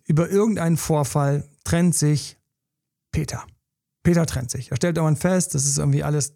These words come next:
do-, doch ein bisschen viel war. Ähm, er, ähm, hat so ein paar Zweifel gekriegt. Ähm, er hatte immer wieder Konflikt auch mit der Arbeit, weil er gemerkt hat, er kann ihr gar nicht so nah entgegenkommen. Es hat so zwei, drei Jahre gehalten. Und, ähm, Peter ist jetzt irgendeiner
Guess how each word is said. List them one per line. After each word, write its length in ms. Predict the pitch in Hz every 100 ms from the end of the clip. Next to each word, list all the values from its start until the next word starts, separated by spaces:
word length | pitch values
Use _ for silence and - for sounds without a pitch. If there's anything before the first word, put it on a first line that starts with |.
| _
do-, 120 | -
doch 200 | - 165
ein 80 | 147
bisschen 220 | 147 147
viel 260 | - 202 175
war. 360 | 170 165 156 - - - _ _ -
Ähm, 400 | 147 147 147 151
er, 540 | 160 151 143 139 139 139
ähm, 800 | 139 143 139 139 135 143 151 156 131
hat 160 | 151
so 60 | 151
ein 60 |
paar 160 | 131 135
Zweifel 380 | - 190 175 170
gekriegt. 580 | 160 - 165 156 - 160
Ähm, 200 | 156 151
er 80 |
hatte 140 | 139 160
immer 180 | 151 147
wieder 180 | 143
Konflikt 400 | - 135 139 156
auch 80 | 139
mit 160 | 123 120
der 100 | 139
Arbeit, 560 | 170 170 165 156 156
weil 100 | 143
er 80 | 131
gemerkt 380 | 135 139 135 123
hat, 160 | 127 131
er 80 |
kann 340 | 123 143 143 151
ihr 140 | 147
gar 160 | 139 139
nicht 160 | 139
so 100 | -
nah 160 | 139 127
entgegenkommen. 840 | 131 190 202 185 - 160 160 165 - - - _
Es 60 | -
hat 120 | 151
so 80 | 156
zwei, 260 | - 147
drei 180 | 143 139
Jahre 260 | 135 127 127
gehalten. 680 | 120 180 196 185 165 165 - _ _ _ _
Und, 380 | 156 156 151 151
ähm, 360 | 143 147 147 139
Peter 340 | 151 151 135
ist 160 | 131 -
jetzt 220 | 135 -
irgendeiner 720 | 147 151 139 139 131 127